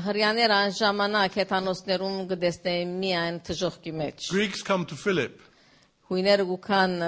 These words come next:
Speaker 1: Ֆիլիպին,
Speaker 2: because Bi-, Philip is from that town. He knows the town.
Speaker 1: որովհետև Ֆիլիպը այդ թաղեն է, այդ քաղաքեն էր, գիտեր քաղաքը։
Speaker 2: Philip doesn't know what to do.
Speaker 1: Չգիտա Ֆիլիպը ինչ պիտի ինե։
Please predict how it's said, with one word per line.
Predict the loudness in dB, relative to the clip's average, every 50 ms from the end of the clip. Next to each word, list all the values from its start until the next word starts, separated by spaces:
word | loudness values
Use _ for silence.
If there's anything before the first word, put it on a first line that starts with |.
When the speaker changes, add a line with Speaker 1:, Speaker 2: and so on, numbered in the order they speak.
| -2
Speaker 1:
Ֆիլիպին, | -2 -4 -4 -4 -4 -4 -2 -2 -2 -2 -2
Speaker 2:
because | -4 -4 -4 -4 -4 -4
Bi-, | -2 -2 -2 -2 -2
Philip | -4 -10 -4 -2 0 0 0 0 -2 -6 -20 _ _ _ _ _ _ _ _ _ _ _ _ _ _ _ _ _ _ _ _ _ _
is | -6 -6 -2
from | 0 0 2 2
that | 2 0 0 2
town. | 4 6 6 6 4 2 -2 -10 -14 _ _
He | -2 2
knows | 4 4 4 4 2
the | -2 -10
town. | 2 4 4 4 6 4
Speaker 1:
որովհետև | 4 4 4 4 4 2 2 2 0 0
Ֆիլիպը | -4 -2 -2 0 2 6 6
այդ | 6 6 4 2
թաղեն | 4 4 6 6 6 4 2 2
է, | 0 2 2 4 4 4
այդ | 2 2 0 2
քաղաքեն | 4 6 6 6 4 4 2 -2 0 0 -2
էր, | -4 -4 -4
գիտեր | -8 0 2 2 2 2 -2
քաղաքը։ | -6 -4 -4 -6 -8 -10 _ -2 0
Speaker 2:
Philip | 2 2 0 0
doesn't | 0 -2 -2 -2 -2 -2
know | -2 -2 -2
what | -2 -6 -6
to | -8 -6
do. | -6 -4 -4 -4 -6 -8 -12 -20 _ _ _
Speaker 1:
Չգիտա | -10 -10 -8 -8 -8 -8 -4 -2 -2 -2 -2
Ֆիլիպը | -6 -8 -8 -6 -8 -6 -8 -6
ինչ | -8 -8 -10
պիտի | -12 -10 -8 -8 -6
ինե։ | -6 -6 -8